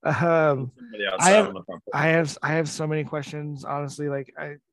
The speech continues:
Speaker 1: th-, we are hitting kind of the forty-five minutes to an hour mark that I'm trying to,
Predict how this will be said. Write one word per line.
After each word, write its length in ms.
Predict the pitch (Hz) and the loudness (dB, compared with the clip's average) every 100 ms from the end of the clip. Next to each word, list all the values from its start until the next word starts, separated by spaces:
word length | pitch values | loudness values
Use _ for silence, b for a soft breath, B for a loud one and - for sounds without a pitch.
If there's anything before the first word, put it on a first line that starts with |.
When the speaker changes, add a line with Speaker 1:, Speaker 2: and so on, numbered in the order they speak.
| _ - | _ -18
Speaker 1:
th-, 120 | 156 | -16
we 220 | 156 160 | -8 -4
are 300 | 160 147 139 - _ _ _ _ 294 208 _ _ _ _ - - - | -2 -4 -8 -14 _ _ _ _ -20 -20 _ _ _ _ -18 -16 -4
hitting 540 | 165 151 147 143 139 - - | -2 0 0 0 -2 -10 -6
kind 180 | 147 | -4
of 200 | 143 127 | -2 -4
the 120 | 135 131 | -6 -6
forty-five 460 | - 143 131 143 | -6 -8 -6 -4
minutes 300 | 143 135 131 | -4 -6 -10
to 60 | 139 | -12
an 60 | |
hour 240 | 131 135 131 | -8 -6 -6
mark 280 | 131 127 - | -6 -8 -8
that 260 | 135 127 - b b b b b b _ | -6 -6 -10 b b b b b b _
I'm 60 | 156 | -8
trying 300 | - 165 165 | 0 2 2
to, 160 | 160 | 2